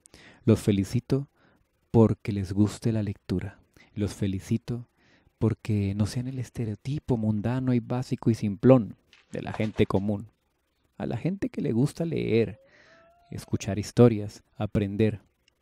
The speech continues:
Es gente que tiene un crecimiento no solamente espiritual, mental. Es rico, tiene muchísimas más riquezas. Ustedes saben que yo tengo razón. Ustedes saben que son diferentes a los demás.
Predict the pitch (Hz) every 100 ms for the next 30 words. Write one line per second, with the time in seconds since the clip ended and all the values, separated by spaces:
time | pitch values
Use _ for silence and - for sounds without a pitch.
0 | _ _ _ _ - - _ - - 131
1 | 135 151 139 120 120 120 135 - 107 107
2 | - 113 113 120 120 117 120 - 113 95
3 | - 101 113 107 - _ _ _ _ -
4 | 98 95 - 113 117 120 _ _ _ _
5 | _ - 98 - 98 107 135 147 107 101
6 | 104 110 117 - 113 107 101 101 104 -
7 | 110 101 98 - _ _ - _ _ _
8 | - - 202 220 202 170 147 98 101 98
9 | - 107 107 - 98 - 101 98 - -
10 | _ _ - - 135 139 - 135 139 127
11 | 110 107 110 - 98 107 107 104 104 101
12 | 95 95 98 98 -